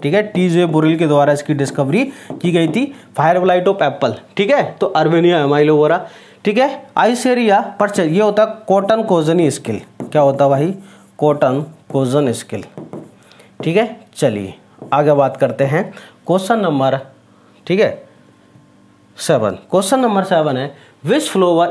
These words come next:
is known as the blanket flower?" किस flower को हम blanket flower कहते हैं? तो answer है गैलार्डिया फ्लावर को हम ब्लैंकेट फ्लावर कहते हैं, ठीक है। चलिए next question, Question number आठ है, "Stacking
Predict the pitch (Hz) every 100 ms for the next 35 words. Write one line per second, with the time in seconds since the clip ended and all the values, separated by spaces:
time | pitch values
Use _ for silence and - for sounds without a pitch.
0 | 185 175 175 170 165 151 180 214 - 123
1 | 165 196 202 233 233 151 135 123 254 277
2 | - 180 175 180 196 185 156 160 180 -
3 | 143 131 143 143 127 123 151 - - _
4 | 185 180 175 175 156 175 - - - 131
5 | 165 180 196 196 208 208 160 156 160 165
6 | 156 143 131 147 143 131 123 160 - 95
7 | 98 87 - - 180 190 196 170 165 180
8 | 156 165 160 156 156 165 165 - - -
9 | - 185 220 269 254 196 160 151 185 147
10 | 131 117 107 - _ _ _ - 190 -
11 | 220 240 247 226